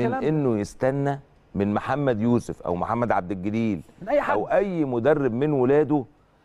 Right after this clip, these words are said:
Speaker 2: انه يحصل تواطؤ او يحصل حاجه عشان يديله نقطتين او يديله ثلاث نقاط او الكلام ده كله. النادي الاهلي كبير، والنادي الاهلي كسب بطولات من غير ما كان يقابل <clears throat> احد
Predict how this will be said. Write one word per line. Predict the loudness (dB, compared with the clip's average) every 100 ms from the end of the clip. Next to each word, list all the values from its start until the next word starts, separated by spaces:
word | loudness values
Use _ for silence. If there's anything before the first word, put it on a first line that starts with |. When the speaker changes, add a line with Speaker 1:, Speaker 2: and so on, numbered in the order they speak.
| _ -8
Speaker 2:
انه | -4 -2 0 2
يحصل | 2 -2 -4 -4 -2
تواطؤ | -2 0 0 -2 -6 -4
او | -2
يحصل | -2 -4 -8
حاجه | -6 -4 0 0 0 -2
عشان | -2 0 0 0 -4 -12 -10
يديله | -6 2 4 4
نقطتين | 0 -2 0 2 0 0
او | 0 0
يديله | 0 0
ثلاث | 2 0 -2
نقاط | -4 0 0 0
او | -8
الكلام | -4 -4 -2
ده | -2
كله. | -2 -8 -10 _ -20 -20 _ -8
النادي | -4 -2
الاهلي | 0 0 0
كبير، | 0 2 4 4 -2 _ -12
والنادي | -6 -4
الاهلي | -2 -2
كسب | -2 -4 -4
بطولات | -4 -2 0 2 0 -4 _ _ _ _ -14
من | -4 -2 0
غير | 2 2 2
ما | 0 -2
كان | 0 0 0
يقابل | -2 2 2 4 -2 -4 -4
<clears throat> | -2 -2 -6 -6
احد | -6 -6